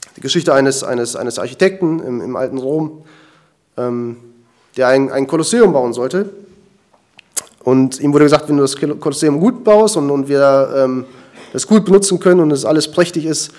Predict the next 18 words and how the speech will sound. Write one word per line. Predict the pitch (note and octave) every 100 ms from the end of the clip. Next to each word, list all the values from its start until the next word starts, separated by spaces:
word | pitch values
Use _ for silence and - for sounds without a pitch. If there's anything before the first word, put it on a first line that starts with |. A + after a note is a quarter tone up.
| - _ -
dann | C#3
werde | D3 D3
ich |
dich | C#3+ C#3
belohnen | - C#3+ F3 G3 E3+
und | C#3+
es | C3 -
wird, | D3 - -
der | C3+
Tag | E3 E3+ E3+
wird, | D#3 D3+ -
äh, | D3+ C#3
wird | C#3
ein | C3+ C3
Feiertag | D#3+ D3 C#3+ C#3
sein | C#3 C3
für | C3 C#3
dich | D3 - -